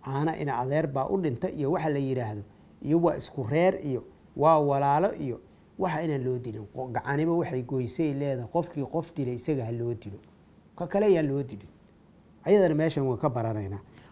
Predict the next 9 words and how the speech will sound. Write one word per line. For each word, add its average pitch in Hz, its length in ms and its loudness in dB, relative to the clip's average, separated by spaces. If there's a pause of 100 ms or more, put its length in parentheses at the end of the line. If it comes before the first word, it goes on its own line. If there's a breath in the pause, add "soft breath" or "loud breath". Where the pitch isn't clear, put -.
(120 loud breath)
Marka 190 200 0
si 190 140 2
kasta 160 280 0
ha 147 60 6
ahaatee, 135 280 2
waxaan 143 280 -2
u 175 100 0
baahannahay 139 560 2 (500 loud breath)
in 190 240 4